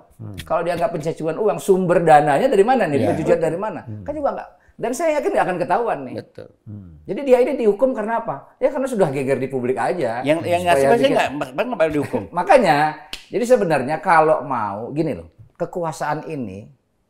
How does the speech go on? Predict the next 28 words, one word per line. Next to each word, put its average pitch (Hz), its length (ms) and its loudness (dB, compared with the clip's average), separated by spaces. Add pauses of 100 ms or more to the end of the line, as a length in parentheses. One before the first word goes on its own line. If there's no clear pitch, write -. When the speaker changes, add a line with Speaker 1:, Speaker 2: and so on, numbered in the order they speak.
(720)
Speaker 2:
dia 170 380 -4
untuk 180 320 -4
salah 185 420 -6
apapun 208 400 -2
dia 196 160 0
tabrak. 127 480 -4 (360)
Speaker 1:
Hmm. 110 420 -14
Speaker 2:
Masa 240 260 0
untuk 226 160 2
benar 202 240 0
nggak? 156 160 -2 (640)
Speaker 1:
Iya. 117 160 -4
Speaker 2:
Nggak 143 100 0
bisa. 143 220 -2
Speaker 3:
Jadi - 80 2
Speaker 2:
Gitu 220 160 6
loh 214 80 6
maksud, 190 160 6
Speaker 3:
maksud - 0 -
saya 190 80 2
Speaker 2:
maksudnya. 175 320 4
Speaker 3:
itu - 80 -2
ya. 104 100 -4 (140)
Speaker 2:
Maksud 147 220 -2
saya 185 120 6
itu, 156 140 2
Bang, 117 160 -2
tuh. 92 120 -12